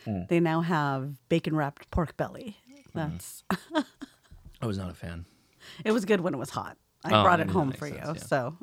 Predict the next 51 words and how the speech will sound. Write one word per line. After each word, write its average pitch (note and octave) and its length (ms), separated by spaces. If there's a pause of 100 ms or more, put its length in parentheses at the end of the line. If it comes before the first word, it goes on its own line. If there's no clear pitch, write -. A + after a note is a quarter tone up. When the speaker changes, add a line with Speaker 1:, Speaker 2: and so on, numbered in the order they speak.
(100)
Speaker 2:
it D3 60
was. C#3+ 460
Speaker 1:
Mm-hmm. F#2+ 280 (440)
Speaker 2:
Uh, - 560 (280)
what A#3 120
else G#3+ 160
did F3+ 80
we E3 80
do D3 140
at - 120
the D3+ 80
fair C#3+ 520 (160)
that F#3+ 100
was E3 160
really G3+ 220
great? - 360
The F#3+ 120
O B3 100
C D4 180
Fair, D#3 240
I B2 120
think, - 240
is F2+ 260
a D#3+ 120
really C#3 260
nice - 320
one - 160
if - 100
you're D#3 80
gonna C3+ 220
do C3+ 240
a D#2+ 260
California D3+ 560
one. F3+ 460
Speaker 1:
Mm-hmm. A2 220 (960)
Speaker 2:
Because D#3 340
Speaker 1:
And A2+ 80
we A#2 80
don't G2+ 160
have F#2+ 200
a E2+ 40
lot E2 180
of D#2 80
experience D2+ 400
with E2 80
other D2+ 160
fairs, - 400
Leia, - 220
to - 120
be - 120
honest. - 400